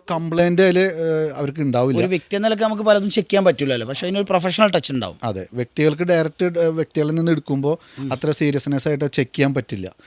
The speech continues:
Speaker 2: ഉം.
Speaker 1: ഇവർ കംപ്ലീറ്റ് ഹിസ്റ്ററി വരെ എടുത്ത് കൊടുക്കുന്ന ഒട്ടനവധി ഡീലേഴ്സ് ഉണ്ട്, അതുപോലെ ഗ്യാരണ്ടി കൊടുക്കുന്നുണ്ട്.
Speaker 2: നമ്മൾ പല ആളുകൾക്കും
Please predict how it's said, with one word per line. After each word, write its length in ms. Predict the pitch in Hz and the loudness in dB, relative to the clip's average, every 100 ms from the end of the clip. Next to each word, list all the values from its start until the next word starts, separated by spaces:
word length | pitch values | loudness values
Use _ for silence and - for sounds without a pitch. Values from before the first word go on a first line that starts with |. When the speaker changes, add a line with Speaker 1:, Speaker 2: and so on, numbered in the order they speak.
| - | -18
Speaker 2:
ഉം. 140 | 104 104 | -12 -6
Speaker 1:
ഇവർ 140 | 131 - | -4 -4
കംപ്ലീറ്റ് 360 | 135 139 139 131 | -4 -4 -4 -4
ഹിസ്റ്ററി 480 | 147 - - 160 180 | -4 -2 0 4 4
വരെ 180 | 156 | 4
എടുത്ത് 180 | 151 143 | 0 0
കൊടുക്കുന്ന 220 | 143 139 | -2 -2
ഒട്ടനവധി 420 | 135 - 151 156 151 | -4 -2 -2 0 0
ഡീലേഴ്സ് 360 | 139 131 131 | 0 0 0
ഉണ്ട്, 140 | 131 127 | -4 -4
അതുപോലെ 380 | 131 127 131 | -6 -4 -4
ഗ്യാരണ്ടി 440 | 135 123 123 131 147 | 0 0 2 0 -2
കൊടുക്കുന്നുണ്ട്. 420 | 131 127 120 98 - - | -4 -6 -8 -10 -14 -6
Speaker 2:
നമ്മൾ 380 | 214 214 233 247 - - | 0 2 4 2 0 2
പല 160 | 214 226 | 8 8
ആളുകൾക്കും 760 | 214 196 185 160 190 190 - | 8 6 2 0 -4 -8 -12